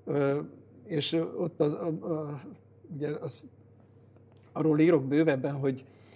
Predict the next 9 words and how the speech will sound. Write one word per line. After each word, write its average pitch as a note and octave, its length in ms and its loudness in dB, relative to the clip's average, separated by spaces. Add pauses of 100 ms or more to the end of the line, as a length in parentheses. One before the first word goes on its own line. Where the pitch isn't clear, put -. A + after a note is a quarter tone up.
(160)
hogy, C#3 440 0
ö, C3+ 200 4 (160)
meglátogatta C#3+ 720 -2
az C3+ 120 -2
osztályt C3+ 400 -4
többször C#3+ 400 -2
is C3 140 -6
Sziklai C3+ 420 -2
Sándor. B2 640 -4